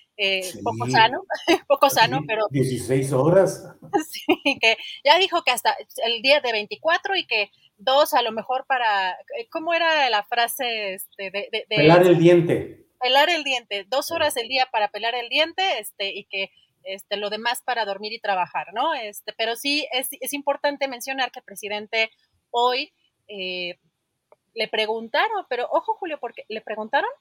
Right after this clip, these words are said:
Speaker 1: por Ricardo Monreal y sí lo mencionó,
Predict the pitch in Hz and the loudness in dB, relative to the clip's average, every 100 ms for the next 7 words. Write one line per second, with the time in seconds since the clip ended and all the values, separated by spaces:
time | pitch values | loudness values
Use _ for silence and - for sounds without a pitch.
0 | _ _ _ _ _ _ 226 208 208 208 | _ _ _ _ _ _ -4 -2 -2 -4
1 | - _ _ _ 196 220 240 247 311 247 | -14 _ _ _ -10 -4 -2 -2 -2 -2
2 | 202 202 254 - _ _ - 226 - 254 | 2 4 4 -2 _ _ -14 -8 -8 -4
3 | 311 302 277 285 285 311 | -2 -2 -2 -4 -2 -4